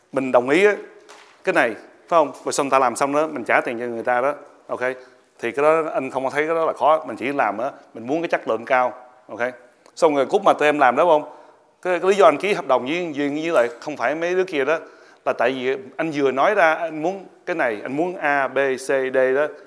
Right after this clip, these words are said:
Cái nó nói anh khó quá, xong cái anh thấy cảm xúc nó cũng đang nói chuyện như đó. Anh nhìn nó, anh thấy cảm xúc nó lên rồi. Cái anh thấy nó, cái tôi nó lên rồi.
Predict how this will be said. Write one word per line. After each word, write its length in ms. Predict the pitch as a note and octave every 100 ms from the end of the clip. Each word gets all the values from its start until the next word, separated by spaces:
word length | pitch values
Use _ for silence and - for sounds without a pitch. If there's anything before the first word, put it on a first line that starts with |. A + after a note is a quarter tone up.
| _
Cái 120 | F#3 E3+
nó 160 | E3 E3+
nói 320 | E3+ E3 F3+
anh 180 | E3 A#2
khó 200 | B2+ D#3
quá, 160 | D#3+ C#3+ - -
xong 180 | - A#2+
cái 160 | C#3 D#3+ -
anh 100 | C3+
thấy 240 | D3+ F3
cảm 180 | E3+ G2+
xúc 200 | - E3+
nó 160 | E3 E3
cũng 180 | F3
đang 120 | D3 A#2+
nói 100 | -
chuyện 160 | F#2
như 60 | G#2+
đó. 160 | B2 B2+ _ _ _ _ _ _ _ _ _ _ _ -
Anh 160 | D3
nhìn 160 | C#3 A2
nó, 80 | B2
anh 100 | D3
thấy 220 | D3 D#3
cảm 160 | D#3 A2
xúc 140 | D3+
nó 60 | C#3
lên 160 | A#2
rồi. 100 | F#2+ - _ _
Cái 100 | -
anh 120 | B2+ A2+
thấy 120 | C#3
nó, 60 |
cái 120 | C#3 C#3
tôi 160 | A#2+ A2+
nó 80 |
lên 160 | C3
rồi. 80 | A2